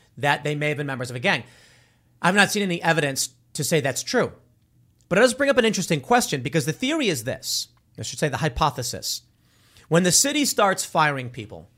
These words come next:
when Black Lives Matter basically comes out and they protest and they say, "Defund the police,"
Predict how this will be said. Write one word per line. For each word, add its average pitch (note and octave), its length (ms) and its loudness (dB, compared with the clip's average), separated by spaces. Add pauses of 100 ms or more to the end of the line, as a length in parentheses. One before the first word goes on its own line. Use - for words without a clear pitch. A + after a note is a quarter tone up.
(220)
when C#3+ 160 -2
Black A3+ 320 4
Lives G#3 320 -2
Matter D3+ 260 0
basically C#3 640 -2
comes F3 340 0
out D#3+ 220 4
and C#3+ 80 -4
they A#2+ 100 -4
protest E3 520 0
and C3+ 60 -4
they A#2+ 40 -2
say, B2 180 -4
"Defund D3+ 380 -2
the D#3 60 -2
police," G2 500 -8